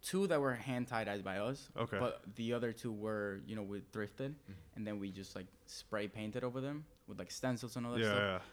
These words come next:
Speaker 1: But I'm not gonna say too much.
Speaker 3: Mm-hmm.
Speaker 1: I'm not gonna reveal too much, but in the summer, we have some crazy stuff coming in with tie-dye.
Speaker 2: Okay.
Speaker 1: It's gonna be the hand tie-dyed.
Speaker 3: Hell yeah.
Speaker 2: Okay, cool, cool.
Speaker 1: One of ones.
Speaker 3: Tie-dye's gonna come back big.
Speaker 2: Yeah.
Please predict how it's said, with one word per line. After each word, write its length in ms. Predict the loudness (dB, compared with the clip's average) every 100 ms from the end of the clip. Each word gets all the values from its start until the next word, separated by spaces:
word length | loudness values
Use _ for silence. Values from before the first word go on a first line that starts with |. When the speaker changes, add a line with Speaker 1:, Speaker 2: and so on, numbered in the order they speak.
| -20 -2
Speaker 1:
But 180 | 2 2
I'm 80 | -2 -10
not 180 | -6 -2
gonna 140 | -2 -2
say 180 | -4
too 140 | -4 -2
much. 460 | 0 0 -2 -6 -10 -20 -20 -14
Speaker 3:
Mm-hmm. 220 | -12 -14 -16 -20 -20 -20 -16 -6
Speaker 1:
I'm 60 |
not 140 | -4 0
gonna 140 | 0
reveal 320 | 0 0 0 -2
too 140 | -4
much, 200 | -4 -6 -2
but 240 | 2 2 0
in 140 | -2 -2
the 80 | -2
summer, 520 | 0 2 2 2 -2 -8 -20 -20 -20 -20 -10
we 80 | -8
have 120 | -8
some 140 | -10
crazy 320 | -2 -2 -2
stuff 260 | -6 -8 -6
coming 180 | -6 -4
in 80 | -4
with 100 | -4
tie-dye. 380 | -2 -2 -2 -4 -12 _ -8 -4
Speaker 2:
Okay. 40 |
Speaker 1:
It's 80 | 0
gonna 140 | 0
be 100 | -2 -4
the 60 |
hand 200 | -4 -4
tie-dyed. 500 | -2 -4 -4 -8 -10 -14
Speaker 3:
Hell 160 | -14 -4
yeah. 60 | 0
Speaker 2:
Okay, 220 | 2 0 -2 -12 -2
cool, 280 | 0 0 -2
cool. 200 | -4 -4
Speaker 1:
One 160 | -4 -4
of 80 | -2
ones. 400 | -4 -4 -10 -18 -12
Speaker 3:
Tie-dye's 360 | -8 -6 -8
gonna 300 | -8 -10 -12 -14 -18 -20 -20 -20 -14
come 200 | -12 -10
back 260 | -8 -8 -10 -4
big. 100 | 0
Speaker 2:
Yeah. 180 | 0